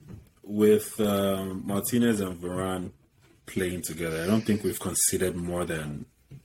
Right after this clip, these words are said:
two goals in a game. Even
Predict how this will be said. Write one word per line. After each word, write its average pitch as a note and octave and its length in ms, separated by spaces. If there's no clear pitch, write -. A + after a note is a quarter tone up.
two F2+ 240
goals - 580
in - 120
a B1+ 80
game. - 260
Even A2 360